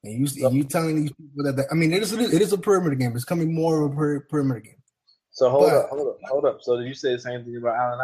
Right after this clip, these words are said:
Speaker 2: Iverson?
Speaker 1: Yeah, bro, but how many players came after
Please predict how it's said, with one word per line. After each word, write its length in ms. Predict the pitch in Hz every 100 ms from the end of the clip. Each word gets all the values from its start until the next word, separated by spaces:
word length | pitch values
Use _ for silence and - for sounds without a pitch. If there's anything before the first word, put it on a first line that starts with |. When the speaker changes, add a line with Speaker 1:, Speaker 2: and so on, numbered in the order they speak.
| 143
Speaker 2:
Iverson? 260 | 170 - 202 _ _ _ _ _ _ _ _ _ _ _ _ _ _ _ _ _ _ - - - - - - - _ - - -
Speaker 1:
Yeah, 380 | 202 214 135
bro, 160 | 117 156
but 180 | 147 143
how 140 | 139
many 220 | 190 185
players 360 | 165 185 180 151
came 220 | - 170
after 280 | 165 151 143